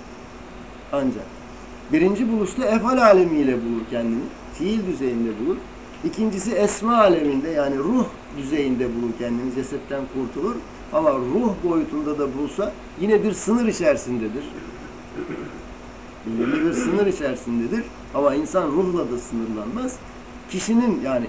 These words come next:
insanın gerçek varlığı, gerçek kişiliği akıl boyutunda olan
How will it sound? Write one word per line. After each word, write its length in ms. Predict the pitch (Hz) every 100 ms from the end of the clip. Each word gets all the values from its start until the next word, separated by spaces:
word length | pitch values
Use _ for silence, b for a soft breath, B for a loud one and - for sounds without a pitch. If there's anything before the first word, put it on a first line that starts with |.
| 143
insanın 480 | 165 185 208 170 131
gerçek 480 | 151 214 226 214
varlığı, 400 | 175 143 127 123
gerçek 520 | 117 139 165 - 226 -
kişiliği 480 | 180 190 190 247 - -
akıl 420 | 147 - 285 247
boyutunda 540 | 208 190 - 156 175 196
olan 320 | 175 156